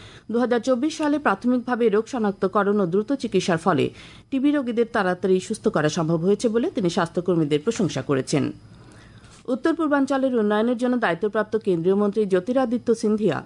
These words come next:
এই অঞ্চলের আট রাজ্যের রূপান্তরের যাত্রায় সন্তোষ ব্যক্ত করেছেন।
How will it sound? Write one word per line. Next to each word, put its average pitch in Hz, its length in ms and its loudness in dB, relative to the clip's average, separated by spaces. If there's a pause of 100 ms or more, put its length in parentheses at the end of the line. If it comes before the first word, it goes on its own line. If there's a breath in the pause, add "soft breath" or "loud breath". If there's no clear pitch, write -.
এই 214 160 0
অঞ্চলের 208 360 0 (100)
আট 214 260 -2
রাজ্যের 254 260 0
রূপান্তরের 196 520 0
যাত্রায় 185 400 0
সন্তোষ 220 440 -2
ব্যক্ত 156 220 0
করেছেন। 147 480 0